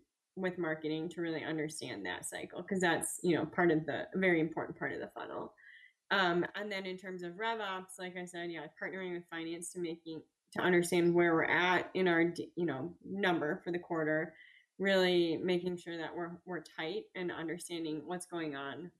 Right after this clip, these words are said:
um, there. And then obviously I talk to my sales team every day. So I, I feel like I'm kind of this hub and I have all these spokes <laughs> that I have to make sure that I'm, I'm touching.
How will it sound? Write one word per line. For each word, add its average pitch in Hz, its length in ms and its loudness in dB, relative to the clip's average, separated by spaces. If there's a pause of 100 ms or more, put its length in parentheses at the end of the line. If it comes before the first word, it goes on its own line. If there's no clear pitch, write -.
(300)
um, 170 160 -8 (280)
there. 220 500 4 (360)
And 214 100 0
then 196 100 2
obviously 185 680 -2 (260)
I 185 60 -4
talk 165 240 -6
to 170 60 -12
my 156 100 -6
sales - 380 -12
team 175 280 -14
every - 200 -10
day. - 160 -10
So 196 160 -4
I, 185 200 2
I 196 160 2
feel 202 180 0
like 196 160 2
I'm 180 240 2
kind 185 240 0
of 175 160 0
this 160 180 -4 (100)
hub 185 280 0 (540)
and 196 140 0
I 185 60 6
have 190 140 4
all 185 160 4
these 196 200 0
spokes 202 340 2
<laughs> - 20 -4
that 254 140 0
I 208 200 6
have 190 100 0
to 196 80 -6
make 190 260 -2
sure 180 260 -2
that 170 180 0
I'm, 160 220 -4 (120)
I'm 190 160 -4
touching. 170 640 -6